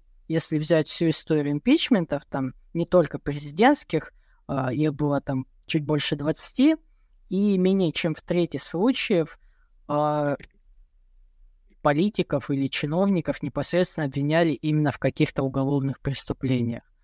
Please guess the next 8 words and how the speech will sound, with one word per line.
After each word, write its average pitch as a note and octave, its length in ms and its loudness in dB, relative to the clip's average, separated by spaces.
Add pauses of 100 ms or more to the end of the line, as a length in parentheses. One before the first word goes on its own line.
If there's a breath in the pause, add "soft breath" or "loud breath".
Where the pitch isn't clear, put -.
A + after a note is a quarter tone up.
(420)
А, C3+ 460 0
обвинения E3+ 600 2
были D3+ 320 2
там C#3 480 -2 (640)
уровня C#3+ 400 -2 (140)
пьянства, D#3+ 1000 2
неисполнения D#3 800 2
с-, - 160 -6